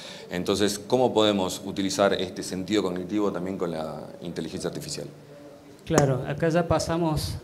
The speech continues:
Speaker 2: a los modelos de speech recognition o, o voice recognition, que básicamente me convierte de audio a texto. Esto también ya está incorporado en un montón de sistemas, por ejemplo, los de infotainment de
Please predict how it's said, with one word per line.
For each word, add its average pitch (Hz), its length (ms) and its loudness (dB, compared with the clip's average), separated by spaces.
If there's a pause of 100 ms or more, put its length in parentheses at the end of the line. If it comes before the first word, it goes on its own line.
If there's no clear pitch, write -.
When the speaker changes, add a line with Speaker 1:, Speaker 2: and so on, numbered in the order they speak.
(220)
Speaker 2:
a 147 80 -2
los 131 180 -2
modelos 139 460 2
de 135 260 0 (180)
speech - 360 -2
recognition 143 720 -2
o, 127 160 -2 (460)
o 139 120 -4
voice 147 280 0
recognition, 156 720 -2 (580)
que 143 120 4
básicamente 147 1000 4 (100)
me 135 200 0
convierte 147 540 6 (100)
de 135 500 4
audio 165 640 4 (240)
a 139 100 -2
texto. 139 580 -4 (560)
Esto 147 280 -2
también 143 320 0
ya 143 80 2
está 147 260 2
incorporado 143 680 4
en 131 140 2
un 123 180 -2
montón 143 300 4
de 143 100 6
sistemas, 151 520 2
por 135 160 2
ejemplo, 147 340 0
los 131 160 4
de 120 460 -4
infotainment 139 720 4
de 123 200 -2